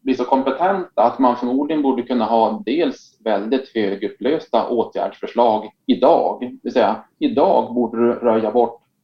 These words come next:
de där sju björkarna och bespara en hög stubbe där. Eh, men i samma verktyg också få väldigt långsiktiga scenarieanalyser som inkluderar både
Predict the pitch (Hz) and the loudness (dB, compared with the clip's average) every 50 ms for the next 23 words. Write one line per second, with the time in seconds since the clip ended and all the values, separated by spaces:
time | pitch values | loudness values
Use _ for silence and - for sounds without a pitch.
0 | _ _ 117 117 117 117 143 160 156 139 123 117 113 113 _ _ _ _ _ _ | _ _ 0 0 2 4 4 4 4 2 0 0 -4 -10 _ _ _ _ _ _
1 | _ _ _ _ - 139 135 123 120 110 110 120 110 104 104 - - 117 117 113 | _ _ _ _ -2 0 0 0 0 0 0 2 2 2 0 0 0 0 0 2
2 | 101 104 107 - - 120 120 117 - - _ 127 117 110 110 110 107 110 110 117 | 2 -2 -2 -4 -6 -6 -6 -6 -10 -2 _ 2 4 4 4 4 2 0 -2 -2
3 | 117 104 107 110 - - 127 120 117 113 113 101 - 151 180 127 107 104 107 120 | -2 -4 -4 -6 -4 -4 -4 -2 0 -2 -2 -2 2 2 2 4 4 2 2 0
4 | 127 - _ _ _ _ _ _ _ _ - 110 101 - - - _ _ _ _ | -2 -6 _ _ _ _ _ _ _ _ -10 -8 -8 -8 -12 -16 _ _ _ _
5 | _ _ 143 143 143 143 143 139 - - - 120 - - 151 120 113 123 156 156 | _ _ -2 0 0 0 -2 -4 -6 -10 -12 -12 -2 2 2 2 4 2 0 2
6 | 151 139 113 123 123 - 175 - - 147 143 - - - 135 - 139 127 120 117 | 4 4 2 2 0 -4 -6 -4 -2 -2 -4 -4 -6 -10 -8 -4 -2 -2 -2 -2
7 | 127 120 113 113 127 131 - 123 113 - - - - - - - _ - 190 - | -2 -4 -4 -4 -6 -8 -6 -6 -6 -6 -8 -10 -10 -12 -12 -8 _ -6 -6 -4
8 | 139 131 127 117 101 104 107 107 107 110 110 107 120 123 123 - 131 117 - 117 | -2 -2 0 0 0 -2 -4 -6 -6 -6 -6 -4 -4 -6 -6 -6 -8 -8 -6 -4
9 | 117 120 120 - 107 110 113 107 101 104 107 107 101 98 101 - 180 180 147 | -4 -4 -4 -4 -4 -4 -4 -4 -2 -4 -4 -4 -6 -6 -4 -4 -2 -4 -4